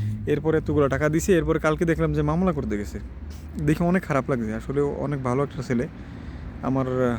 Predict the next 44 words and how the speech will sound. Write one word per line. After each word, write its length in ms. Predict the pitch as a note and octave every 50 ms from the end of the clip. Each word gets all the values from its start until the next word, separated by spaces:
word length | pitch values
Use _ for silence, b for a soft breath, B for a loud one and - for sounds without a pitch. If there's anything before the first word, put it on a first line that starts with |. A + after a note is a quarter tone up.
| - - -
মানে 160 | C#3 C#3+ E3
একটাই 240 | F3 F3+ - A3+ G#3+
ছেলে, 220 | - - E3 C#3+
ওই 220 | A#2 A#2 A#2+ B2 A#2+
ভাইয়ের 300 | A#2 A#2 A#2+ C#3+ D#3 D#3
একটাই 280 | D#3 D3 - - D#3
ছেলে, 240 | D3 - D3 C#3 C#3+
আর 80 | C3+ C3
ভাই 340 | C3 B2 A#2 B2 C#3 D3 D3
ভাবি 240 | C3+ C3 C3 D3
ওনরাও 300 | D3 C#3+ C#3+ C#3+ D#3+ E3
খুব 200 | D3+ - - C#3
ভালো। 260 | B2 A#2+ A#2+ B2+ C#3+ F#3 - B B B B B B B
আসলে 280 | B C#3 - E3+ E3+ E3
এত 120 | D#3+ -
বড় 200 | F#3 F#3 F#3 F#3
ক্ষতি 240 | F3+ - E3+ D#3 E3
হবে 220 | D#3+ D#3+ D#3+ F3 E3
এটা 120 | D#3 D#3+
আমি 140 | D#3+ D#3+ D#3
জানতাম 360 | D#3+ E3+ F3 D#3+ F3+ E3+ E3+
না, 100 | F3+ F3+
বা 100 | E3 D#3+
দেখলাম 400 | D3+ C#3+ D#3+ D#3 D3+ C#3 A#2+ A#2+
কালকে, 200 | A#2 A#2 A#2 B2
দেখে 220 | A#2+ C3+ C#3 - D3
অনেক 160 | C#3+ D3 C3+ -
কষ্ট 200 | E3+ D#3+ - -
লাগলো। 280 | F3+ E3 B2+ A#2+ A2+
আসলে 240 | A#2 A2+ C3 C3 C3+
দোয়া 220 | C3 C#3 D3 D#3 D#3
রইল 200 | D3+ C#3+ C3 C3+
আল্লাহর 240 | C3+ C3+ C3 C3 B2+
কাছে। 200 | C3 A#2+ - D3 F3+ - - B B B B B
এই 60 | -
যে 80 | E3 F3
আপনারা 240 | D#3 - F3 D#3+ D#3
দেখেন, 380 | D3 D#3+ D3 C#3 D3+ D#3+ F#3+ G#3 - - B B B B B B B
এই 100 | - G3
যে 100 | A3 A3
ফ্যামিলিটা 460 | G3 - F#3 E3+ D#3+ D3+ D3 C#3+ D3 C#3
ধ্বংস 280 | C3 C3 C#3+ C3+ -
না 120 | D#3 C#3+ C3
প্রায় 260 | C3 B2 C3 D3